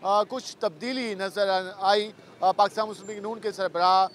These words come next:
अ, मियां नवाज शरीफ ने वतन वापसी का ऐलान किया। उसके बाद लाहौर में जलसा हुआ और, अ, इस पूरे हफ्ते में और गुज़िश्ता हफ्ते भी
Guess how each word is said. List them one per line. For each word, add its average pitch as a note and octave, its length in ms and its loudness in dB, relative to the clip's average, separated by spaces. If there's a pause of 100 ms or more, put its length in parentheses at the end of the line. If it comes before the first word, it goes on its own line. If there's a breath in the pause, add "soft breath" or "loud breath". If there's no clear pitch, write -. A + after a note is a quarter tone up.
(240 loud breath)
अ, F#3+ 120 2
मियां G3+ 200 -6
नवाज G3 220 2
शरीफ G3+ 180 -10
ने G3 120 -8
वतन F3 260 -10
वापसी F3 360 -2
का E3+ 240 2
ऐलान F3+ 240 0
किया। G3+ 220 0
उसके G3 200 -2
बाद F3 200 0
लाहौर E3 220 -2
में F#3+ 120 -10
जलसा G#3 280 -2
हुआ A3+ 260 4
और, A#3 300 4 (360 loud breath)
अ, G#3 160 6
इस G#3+ 120 -4
पूरे A#3+ 300 -2
हफ्ते G3 300 0
में G#3 200 -6
और G#3 200 4
गुज़िश्ता F3+ 360 -4
हफ्ते F#3+ 220 -4
भी F#3+ 200 -8